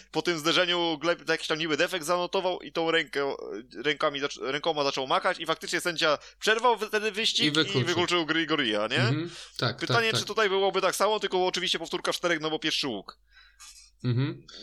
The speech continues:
Speaker 1: No nie wiem, czy tutaj sędzia nie mógł się o to pokusić, ale na szczęście się o to nie pokusił. Przypa-, mówię na szczęście z tego względu, że Damian dzięki temu pokazał nam wspaniałą, y, sportową postawę, kiedy ścigał z ogromnej straty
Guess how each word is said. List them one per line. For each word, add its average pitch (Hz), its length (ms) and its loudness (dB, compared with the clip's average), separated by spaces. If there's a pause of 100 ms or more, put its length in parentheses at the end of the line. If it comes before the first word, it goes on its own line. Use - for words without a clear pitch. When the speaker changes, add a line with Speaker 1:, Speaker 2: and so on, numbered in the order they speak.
(100)
Speaker 1:
No 302 180 2
nie 170 120 4
wiem, 127 120 -2
czy - 60 -10
tutaj 139 140 -2
sędzia 135 240 0
nie 131 100 0
mógł 131 120 -6
się 156 80 2
o 143 40 2
to 147 100 -4
pokusić, 220 380 -2
ale 220 180 4
na 214 80 2
szczęście 233 320 2
się 214 120 2
o 214 40 2
to 208 80 0
nie 196 140 4
pokusił. 180 360 -2
Przypa-, 165 480 -2
mówię 165 160 -4
na 170 60 2
szczęście 185 260 0
z - 40 -4
tego 180 200 2
względu, 170 240 -2
że 151 100 0
Damian 165 280 2
dzięki 143 200 -4
temu 160 180 0
pokazał 147 300 -2
nam 143 100 -6
wspaniałą, 196 580 2 (580)
y, 151 140 0
sportową 170 460 0
postawę, 165 440 2
kiedy 135 520 -4
ścigał 180 600 0
z - 60 -10
ogromnej 180 560 0
straty 185 440 0